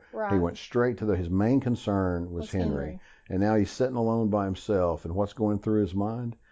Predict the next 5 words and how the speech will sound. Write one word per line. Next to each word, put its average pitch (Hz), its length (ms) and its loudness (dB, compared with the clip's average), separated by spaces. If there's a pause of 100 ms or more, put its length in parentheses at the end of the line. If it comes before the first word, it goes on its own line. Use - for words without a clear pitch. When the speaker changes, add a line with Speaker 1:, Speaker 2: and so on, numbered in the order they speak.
(180)
Speaker 2:
His 80 220 -4
marriage, 90 720 0
his 85 260 -4
real 95 520 4
marriage, 71 720 -8